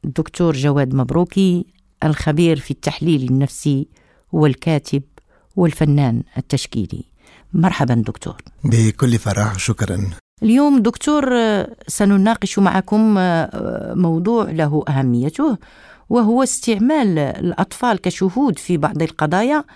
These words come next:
Speaker 1: سواء داخل المؤسسات التربوية أو داخل الأسر. أه، نبدأ، أه، اليوم، أه، معكم بالمسألة ال-، يعني باستعمال الشهود داخل الأسرة.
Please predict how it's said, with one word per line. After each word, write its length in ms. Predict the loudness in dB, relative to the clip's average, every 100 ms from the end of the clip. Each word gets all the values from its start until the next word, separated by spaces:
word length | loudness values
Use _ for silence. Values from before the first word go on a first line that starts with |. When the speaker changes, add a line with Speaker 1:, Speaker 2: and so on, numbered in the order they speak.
| -20 -20 _
Speaker 1:
سواء 520 | -2 2 2 2 2
داخل 340 | 2 0 0 0
المؤسسات 680 | 0 -2 -4 -6 -4 -8
التربوية 720 | -8 -6 -2 0 2 2 0 -2 -16 -20 -20 _ 0
أو 360 | 2 2 0 0
داخل 360 | 0 2 0 -2
الأسر. 460 | -2 -8 -8 -8 -10 _ -20 _ _
أه، 540 | 0 0 2 0 -4 -8 -18 _ 2
نبدأ، 340 | 2 4 0
أه، 800 | 2 2 2 0 0 -2 -4 -2
اليوم، 520 | 2 2 2 2 2 2
أه، 480 | 0 0 -2 -2
معكم 500 | 0 0 0 0 0
بالمسألة 1200 | 0 0 -2 -8 -20 _ -2 0 2 0 0 -2 0
ال-، 640 | 0 0 0 -4 -4 -2
يعني 220 | 2 4
باستعمال 640 | 2 0 0 -2 -2 0 0
الشهود 440 | 0 -2 0 0
داخل 260 | 0 -2 -2
الأسرة. 520 | -4 -6 -6 -4